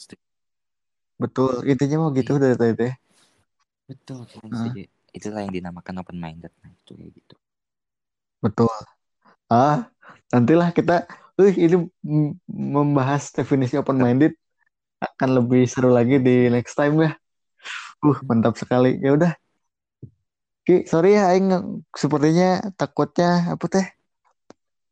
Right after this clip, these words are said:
Speaker 2: memangkas waktu Mone selama
Speaker 1: Iya,
Speaker 2: satu
Speaker 1: iya.
Speaker 2: jam lebih.
Speaker 1: Aing juga lagi
Speaker 2: Ya.
Speaker 1: buntu nih, lagi ngerjain U T S, buntu banget.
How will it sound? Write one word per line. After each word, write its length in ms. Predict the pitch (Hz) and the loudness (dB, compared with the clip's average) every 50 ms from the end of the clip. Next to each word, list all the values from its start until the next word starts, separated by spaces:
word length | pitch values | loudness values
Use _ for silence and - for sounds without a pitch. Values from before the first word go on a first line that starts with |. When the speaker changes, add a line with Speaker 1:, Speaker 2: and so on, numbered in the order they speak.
| _ _ _ _ - | _ _ _ _ -2
Speaker 2:
memangkas 1000 | 143 143 143 143 143 143 143 139 139 139 143 143 139 135 135 127 - 139 135 - - 139 | 0 0 2 2 2 2 2 0 0 -2 -2 -2 -4 -4 -6 -8 -10 -10 -10 -8 -8 -10
waktu 200 | - _ - 143 139 | -8 _ -6 -6 -4
Mone 180 | 135 135 147 151 | -4 -4 -6 -6
selama 380 | - - 143 135 135 135 135 | -4 -2 -2 0 0 0 -2
Speaker 1:
Iya, 60 | 127 139 | -2 -2
Speaker 2:
satu 180 | 135 - 135 | 0 0 0
Speaker 1:
iya. 60 | 127 | 2
Speaker 2:
jam 120 | 127 131 131 127 | 2 2 2 2
lebih. 320 | 120 110 120 143 156 156 - _ _ _ _ _ - 131 | 2 2 2 0 0 -2 -4 _ _ _ _ _ -20 -18
Speaker 1:
Aing 140 | - 92 95 95 | -16 -14 -10 -8
juga 160 | 101 104 107 107 104 | -6 -4 -4 -4 -4
lagi 160 | 98 95 95 92 92 92 92 | -4 -4 -6 -6 -6 -8 -8
Speaker 2:
Ya. 180 | 95 95 98 123 | -6 -4 -4 -4
Speaker 1:
buntu 140 | 123 104 117 123 | -4 -6 -8 -10
nih, 80 | 127 123 | -10 -12
lagi 160 | 117 101 98 95 92 | -12 -12 -12 -12 -10
ngerjain 340 | 92 92 90 87 87 87 - - | -10 -10 -8 -10 -10 -12 -14 -16
U 20 | 87 | -20
T 80 | - - 90 - | -20 -20 -20 -18
S, 40 | - | -14
buntu 240 | 98 95 92 90 92 90 92 | -14 -12 -12 -12 -16 -16 -18
banget. 140 | 101 113 | -20 -20